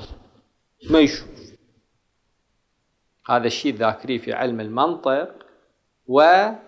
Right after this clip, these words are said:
الشيء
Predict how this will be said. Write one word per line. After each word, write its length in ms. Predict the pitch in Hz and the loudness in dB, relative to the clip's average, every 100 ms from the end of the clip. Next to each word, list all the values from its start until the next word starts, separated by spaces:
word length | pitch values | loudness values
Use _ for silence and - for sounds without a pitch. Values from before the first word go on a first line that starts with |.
| _ _ _ _ _ _ _ _ - - - 120 123 139 143 180 180 143 | _ _ _ _ _ _ _ _ -20 -20 -20 -8 0 0 2 4 4 4
الشيء 920 | 123 - - - 190 190 185 185 | -2 -4 -6 0 4 4 2 -2